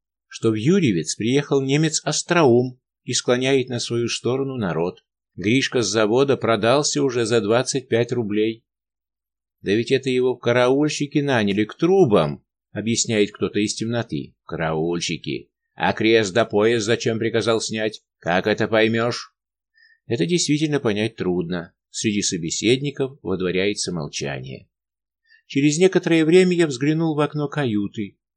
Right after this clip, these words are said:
Небо белеет, на нем проступают мглистые очертания туч, ползущих от севера к югу. Два.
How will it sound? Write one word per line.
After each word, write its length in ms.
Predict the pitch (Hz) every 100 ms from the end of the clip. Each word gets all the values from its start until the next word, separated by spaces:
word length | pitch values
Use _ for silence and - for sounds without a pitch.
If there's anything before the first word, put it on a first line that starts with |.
| _ _
Небо 320 | 104 104 92
белеет, 600 | 82 73 82 127 147 - _ _ _ _
на 100 | 117
нем 180 | 156 180
проступают 520 | 110 - 101 101 95
мглистые 640 | 98 92 110 151 - 98 95
очертания 640 | - 90 - 82 80 78
туч, 340 | - 135 156 -
ползущих 600 | 131 117 127 117 113 -
от 180 | 85 -
севера 480 | - 92 101 104 104
к 120 | -
югу. 460 | 71 76 78 67 _ _ _ _ _ _ _ _ _ -
Два. 480 | 110 123 120 113